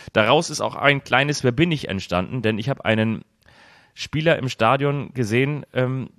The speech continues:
der mal für Holstein Kiel gespielt hat. Und jetzt möchte ich von dir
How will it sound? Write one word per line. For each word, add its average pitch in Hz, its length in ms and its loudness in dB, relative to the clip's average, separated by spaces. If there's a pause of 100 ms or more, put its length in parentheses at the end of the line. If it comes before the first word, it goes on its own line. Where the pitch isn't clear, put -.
(120)
der 117 240 2
mal 135 340 0 (100)
für - 200 -6
Holstein 131 400 -2
Kiel 208 220 -6
gespielt 104 360 -6
hat. 110 140 -4
Und - 80 -8
jetzt 123 140 -8
möchte 131 200 -6
ich 139 60 -12
von 117 180 -4
dir 127 300 0